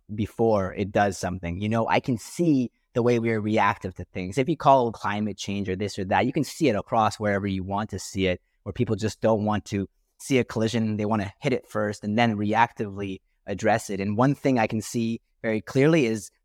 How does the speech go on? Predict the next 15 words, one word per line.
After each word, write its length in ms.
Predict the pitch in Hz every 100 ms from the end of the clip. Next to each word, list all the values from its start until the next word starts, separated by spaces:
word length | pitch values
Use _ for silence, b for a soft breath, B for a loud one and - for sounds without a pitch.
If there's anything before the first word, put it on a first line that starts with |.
| -
this 160 | 113
TikTok 720 | - 147 - - 131 127 _
gamified 800 | 117 120 123 120 113 117 113 110
mechanism 760 | 104 110 123 113 113 107 117
that's 180 | 107 101
screwing 440 | - - 120 120 110
around 420 | 104 110 113 113
with 160 | 98
our 160 | 107 101
dopamine 640 | 98 107 - 120 123 123 120
levels 440 | 117 117 123 113
of 100 | 104
especially 480 | 101 - 113 - 113
younger 320 | 107 104 101
generations. 920 | 101 98 98 104 120 - 120 120 -